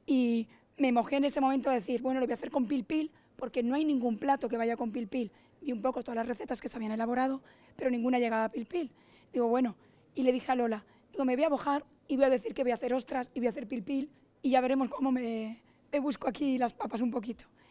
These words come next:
Y nada, trabajamos sobre el tema tanto yo como aquí Macarena, nuestra compañera también de cocina, y Enrique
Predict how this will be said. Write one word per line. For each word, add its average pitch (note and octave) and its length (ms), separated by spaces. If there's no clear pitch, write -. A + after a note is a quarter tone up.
Y B3 120
nada, C4 300
trabajamos A#3 460
sobre A#3+ 160
el A#3+ 100
tema C4 220
tanto A#3 260
yo D4 300
como B3+ 180
aquí B3 180
Macarena, C#4+ 640
nuestra C4 220
compañera A#3+ 420
también A#3 220
de A#3 80
cocina, D4+ 520
y C4+ 140
Enrique B3 500